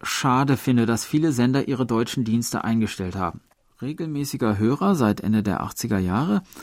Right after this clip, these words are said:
war ich nicht nur bei K B S, sondern auch bei den Sendern aus Kanada, Belgien und Schweden. Die angesprochenen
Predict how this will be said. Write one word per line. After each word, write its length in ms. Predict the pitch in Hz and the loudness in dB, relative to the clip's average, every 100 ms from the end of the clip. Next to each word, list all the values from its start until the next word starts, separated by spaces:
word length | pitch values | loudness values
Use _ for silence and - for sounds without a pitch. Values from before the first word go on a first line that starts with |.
| - - | -20 -14
war 260 | - 104 101 | -4 -2 0
ich 720 | - 110 107 104 - - - - | 0 2 2 0 -8 -10 -14 -6
nicht 240 | 101 - | -6 -2
nur 100 | 107 | -2
bei 200 | 90 87 | -2 -4
K 180 | - 95 | -4 -4
B 100 | 92 | -2
S, 160 | 127 - | -4 -2
sondern 300 | 175 151 - | -2 -2 0
auch 220 | 117 113 - - | -2 -4 -14 -4
bei 360 | 101 98 98 - - - - | 0 0 -2 -4 -20 -20 -10
den 120 | 95 | -6
Sendern 300 | 92 98 113 | -2 0 0
aus 180 | 87 95 | -2 -4
Kanada, 640 | - 135 139 135 123 123 120 - - - | -4 0 2 2 2 2 0 -6 -20 -10
Belgien 520 | 95 101 101 107 104 | -2 0 0 0 0
und 180 | 98 123 | -2 -8
Schweden. 520 | - 113 110 101 87 - - - - - _ _ _ _ - | -4 2 2 2 -2 -10 -20 -20 -20 -20 _ _ _ _ -8
Die 320 | 113 101 95 | -4 -4 -6
angesprochenen 880 | - 151 165 - - 120 113 98 87 | -8 -8 -8 -8 -8 -4 -2 -2 -4